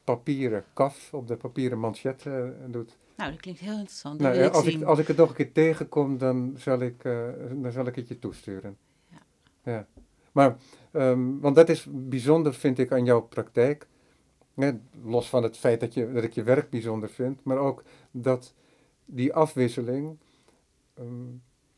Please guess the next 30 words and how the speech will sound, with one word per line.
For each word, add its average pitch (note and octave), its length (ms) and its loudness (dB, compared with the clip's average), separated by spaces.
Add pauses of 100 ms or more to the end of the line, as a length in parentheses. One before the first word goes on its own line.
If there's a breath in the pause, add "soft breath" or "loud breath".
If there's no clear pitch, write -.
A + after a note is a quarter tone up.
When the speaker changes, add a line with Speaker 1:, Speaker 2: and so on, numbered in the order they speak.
(140)
Speaker 1:
een, C3 640 -2 (260)
een C3 240 -4
naadloos C#3 640 0
is. D3+ 380 -20
Dus A#2+ 160 -8
dat C#3 180 0
jij C3+ 160 2
geen D#3 200 4
Speaker 2:
Precies. G#3+ 140 -2
Speaker 1:
on-, E3+ 160 2
dat D3+ 160 4
jij D#3 100 4
geen D#3 240 4
onderscheid D3+ 640 4
maakt B2 500 -4 (260 soft breath)
tussen C3 320 2
die C3+ 120 2
interactie D3+ 580 2
met A#2+ 160 0
andere C#3+ 280 0
kunstenaars, C3 720 -4 (420 soft breath)
tussen B2+ 500 -2 (320 soft breath)
een A2+ 300 2
vraag C#3 560 2
van C3+ 140 2
een B2 140 2
kunstenaar A#2 680 0 (140)
voor A#2+ 240 -2
een A2 140 0
werk C#3 400 4